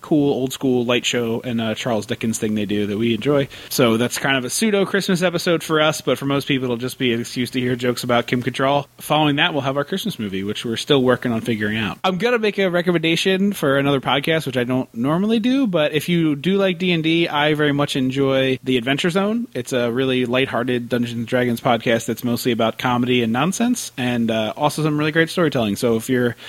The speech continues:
curious to hear what Dungeons and Dragons sounds like, I would, uh, I'd give them a shot. They're not a traditional D and D game, but it's a pretty entertaining listen.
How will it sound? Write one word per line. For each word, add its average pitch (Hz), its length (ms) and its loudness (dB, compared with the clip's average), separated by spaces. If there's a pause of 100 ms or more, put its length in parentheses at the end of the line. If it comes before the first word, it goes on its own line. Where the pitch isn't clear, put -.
(380)
curious 202 340 2
to 185 100 2
hear 190 120 4
what 165 240 0
Dungeons 165 300 2
and 160 140 0
Dragons 147 340 2
sounds 151 260 2
like, 123 220 2
I 117 140 2
would, 123 280 0
uh, 120 220 0
I'd 135 140 -2
give 175 140 2
them 180 120 0
a - 20 0
shot. 170 300 0
They're 151 140 2
not 165 200 2
a 143 60 0
traditional 170 480 0
D 175 160 2
and 175 100 0
D 175 120 0
game, 180 240 0
but 123 140 -2
it's 120 180 -4
a 120 80 -2
pretty 151 260 -2
entertaining 131 400 -2
listen. 113 300 -4